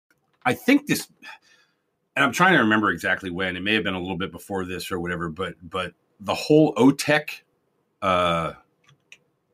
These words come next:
cabal thing kind of came about at that, uh, you know, somewhere around that time, maybe a little bit before.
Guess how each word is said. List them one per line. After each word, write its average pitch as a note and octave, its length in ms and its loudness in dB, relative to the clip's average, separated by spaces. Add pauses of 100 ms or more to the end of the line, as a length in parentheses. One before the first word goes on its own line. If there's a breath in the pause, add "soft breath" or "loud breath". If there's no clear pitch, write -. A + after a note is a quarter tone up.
(520)
cabal B2+ 400 4
thing D3 280 2
kind D3 240 2
of C3 80 -2
came C#3 200 2
about C#3 280 4
at C#3 100 -8
that, A2+ 240 0
uh, G#2+ 80 0
you A2+ 160 -2
know, G2+ 120 -2
somewhere C#3+ 460 0
around B2 420 2
that B2+ 180 0
time, B2 280 2
maybe B2 160 -2
a - 20 -4
little B2+ 160 -4
bit A#2+ 120 -8
before. B2 340 -6